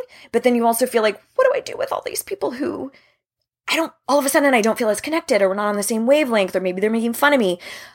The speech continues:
I'm hoping that this is giving you a little bit more of, um, a jumping off place to start handling this in a way that's a little more fruitful.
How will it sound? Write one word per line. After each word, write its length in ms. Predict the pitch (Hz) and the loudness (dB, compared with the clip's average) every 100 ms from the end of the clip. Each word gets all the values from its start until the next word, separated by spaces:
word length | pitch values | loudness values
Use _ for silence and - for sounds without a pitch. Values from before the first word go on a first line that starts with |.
| _ - | _ -4
I'm 80 | 196 | -2
hoping 320 | - 254 269 | 2 2 4
that 140 | 233 - | 2 2
this 180 | 175 | 0
is 100 | 175 | -2
giving 240 | - 180 170 | 0 0 0
you 120 | 160 | -4
a 20 | |
little 320 | 170 180 190 | -2 2 2
bit 220 | 190 190 185 | 4 2 2
more 340 | 175 165 160 170 | -2 -2 0 0
of, 240 | 165 165 - | 0 0 -2
um, 340 | 175 165 - - - - | -2 -4 -10 -16 -12 -6
a 60 | |
jumping 320 | 185 190 190 170 | 0 0 0 0
off 240 | 175 - | 0 -2
place 460 | - 160 175 - - - - - | -8 -8 -4 -4 -6 -10 -20 -10
to 80 | - | -6
start 540 | - 175 147 - - - _ - | 2 4 4 0 -8 -12 _ -4
handling 440 | 190 185 185 175 | -2 0 0 0
this 280 | 165 165 - | -2 -2 -4
in 140 | 185 | -4
a 20 | 185 | 2
way 120 | 190 | 4
that's 160 | 190 208 | 4 2
a 40 | |
little 140 | 226 | -2
more 100 | 262 | -2
fruitful. 560 | 262 - - - - | -4 -6 -4 -2 -4